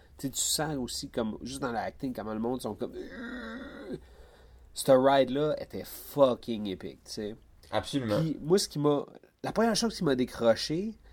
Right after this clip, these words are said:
Speaker 1: c'était, <sighs> c'était de voir encore, comme, le power couple en train de faire des rides de bêtes. J'ai fait comme, eh, ah ouais, ok, ouais, ils font ça. L-, lorsqu'ils regardent le combat, tu sais, avant qu'il y ait comme les,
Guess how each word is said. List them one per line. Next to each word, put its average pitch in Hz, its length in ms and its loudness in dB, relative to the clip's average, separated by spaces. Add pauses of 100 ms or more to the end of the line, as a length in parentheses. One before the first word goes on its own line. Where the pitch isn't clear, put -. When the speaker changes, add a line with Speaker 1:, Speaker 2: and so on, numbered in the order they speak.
(500)
Speaker 1:
c'était, 139 480 4 (460)
<sighs> - 40 -10 (880)
c'était - 180 4
de 123 60 -4
voir 160 240 2
encore, 151 520 4
comme, 131 640 4
le 113 120 4
power 127 360 6
couple 139 640 2 (160)
en 110 140 2
train 131 180 -2
de 127 60 -6
faire 139 220 4
des 120 160 6
rides 120 600 4
de 107 120 4
bêtes. 113 480 4 (560)
J'ai 131 180 -4
fait - 80 -8
comme, - 200 -10
eh, 185 300 2 (360)
ah 143 200 4
ouais, 165 180 4
ok, 135 300 0
ouais, 131 140 4
ils 123 40 -2
font 117 220 0
ça. 143 260 -4 (360)
L-, 175 260 -6
lorsqu'ils 165 340 0
regardent 165 260 4
le 135 80 8
combat, 117 480 2
tu - 60 -6
sais, 135 60 4
avant 117 280 2
qu'il 117 140 0
y 113 40 4
ait 110 60 -2
comme 107 220 -2
les, 95 360 -2